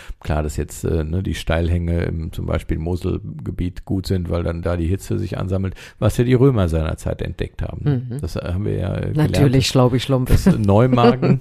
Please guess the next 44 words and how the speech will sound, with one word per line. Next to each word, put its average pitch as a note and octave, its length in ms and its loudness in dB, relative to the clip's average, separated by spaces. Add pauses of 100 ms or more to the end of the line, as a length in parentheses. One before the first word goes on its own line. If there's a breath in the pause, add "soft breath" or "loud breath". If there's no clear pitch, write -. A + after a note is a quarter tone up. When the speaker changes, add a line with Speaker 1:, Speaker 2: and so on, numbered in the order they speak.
Speaker 2:
<laughs> - 100 -2
Speaker 1:
als - 220 -2
eine G#2 260 0
der F#2+ 140 0
ersten A#2+ 560 -4 (800)
Weinanbaustädte, A2 1200 0 (220)
ähm, G#2+ 300 -6 (640 loud breath)
Deutschlands - 540 -4 (360)
gilt, D2+ 360 -4
ne? C2 160 -2
Weil - 80 0
die F#2+ 100 0
Römer F2+ 340 2
da G2 200 0
zum - 180 -6
ersten F#2 280 -4
Mal G#2+ 100 0
mit A2 140 -2
ihren G#2 200 0
Amphoren G2+ 480 0
gelandet C#2+ 420 -4
sind F2+ 180 -4
Speaker 2:
Mhm. A2+ 140 -2
Speaker 1:
und G2 220 -6 (560 loud breath)
auch - 180 -8 (140)
wahrscheinlich G#2 400 -2
ganz - 240 -2
neidisch G#2 440 -2
ge-, B2+ 120 -10 (120)
geguckt - 400 -6
haben A#2 160 -2
und A2 80 -2
gesagt, G#2 160 -4
„Mensch, G2 360 -6
tolle B2 240 -2
Steilhänge F2 540 -2
hier, D#2 240 -4
fast B2+ 300 0
Speaker 2:
Mhm. C#3+ 60 -4
Speaker 1:
mehr A2 240 0
als A#2+ 240 -6
rund B2 160 -2
um A#2+ 120 -4
Rom.“ B2+ 300 -4